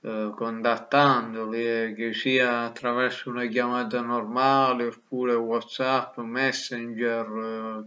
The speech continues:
Skype e quant'altro. Tanto per fortuna, anzi è meno male che la tecnologia ci viene incontro,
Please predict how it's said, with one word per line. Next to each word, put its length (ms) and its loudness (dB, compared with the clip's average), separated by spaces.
Skype 800 4
e 40 -2
quant'altro. 1000 0
Tanto 380 4
per 180 2
fortuna, 1500 0
anzi 440 -2
è 40 -2
meno 320 -2
male 380 4
che 200 0
la 220 0
tecnologia 1120 0
ci 200 -2
viene 340 -2
incontro, 840 0